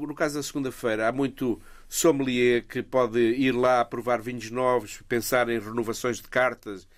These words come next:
e coisas dessas. E ali é um bom momento para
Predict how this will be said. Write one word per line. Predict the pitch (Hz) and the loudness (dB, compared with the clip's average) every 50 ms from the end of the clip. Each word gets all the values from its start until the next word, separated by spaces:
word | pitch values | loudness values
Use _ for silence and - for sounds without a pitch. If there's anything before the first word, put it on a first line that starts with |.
| - - - - - | -20 -20 -20 -18 -16
e | 113 | -14
coisas | 101 - 123 120 104 107 101 95 | -10 -6 -6 -6 -6 -6 -10 -6
dessas. | 107 101 98 98 - 113 107 113 | -6 -6 -6 -6 -8 -12 -12 -8
E | 127 131 135 | -6 -4 -2
ali | 135 131 131 135 147 151 | -2 -2 -2 0 2 2
é | 156 | 2
um | 156 156 147 | 0 0 0
bom | 151 165 | -2 -2
momento | 165 160 151 151 165 165 170 170 - - | -2 -2 -6 -2 -2 -2 -2 -4 -8 -6
para | - 180 175 185 190 175 | -4 -2 -2 -2 -2 -4